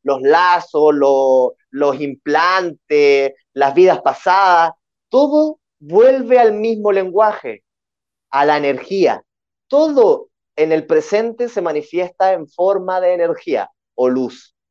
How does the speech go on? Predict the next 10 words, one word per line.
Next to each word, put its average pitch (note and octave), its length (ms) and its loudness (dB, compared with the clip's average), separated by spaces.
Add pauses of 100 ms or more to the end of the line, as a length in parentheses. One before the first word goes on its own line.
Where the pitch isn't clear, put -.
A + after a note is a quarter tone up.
(340)
Y D3+ 100 -10
nosotros E3+ 440 0
como C#3 200 -2
conciencias C4 920 -4
estamos C3 520 -4
hechos D#3 580 -4 (500)
para D3+ 400 2 (420)
entender D#3+ 500 0
esa E3+ 180 0
luz, A2+ 400 -6